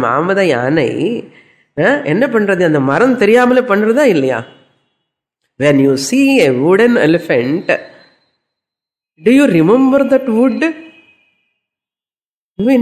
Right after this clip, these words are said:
never remember the wood. We remember only what, what we are seeing,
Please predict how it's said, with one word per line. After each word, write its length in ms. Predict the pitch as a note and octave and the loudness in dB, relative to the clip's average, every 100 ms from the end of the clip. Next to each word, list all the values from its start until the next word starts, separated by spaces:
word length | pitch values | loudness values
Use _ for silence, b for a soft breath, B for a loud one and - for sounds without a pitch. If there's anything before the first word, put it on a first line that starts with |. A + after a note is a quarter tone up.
| C4 | 2
never 200 | D4 D#4 A3+ | 2 2 0
remember 380 | G#3+ A3+ A3 G#3+ G3+ | 0 0 0 0 0
the 80 | G3 C3+ | -2 -2
wood. 240 | B2+ - - - _ _ _ _ | -4 -8 -16 -16 _ _ _ _
We 80 | B3 B3 | -2 2
remember 340 | A3 B3 D4 D#4 G3+ | 2 2 2 2 2
only 200 | F#3+ D4 C4 | 2 2 0
what, 180 | A#3 G#3+ D#3 | 0 0 -2
what 160 | F#3 C#4 | -2 0
we 60 | C#4 | 0
are 80 | B3+ G3 | 0 0
seeing, 200 | A#3+ C4+ | 0 2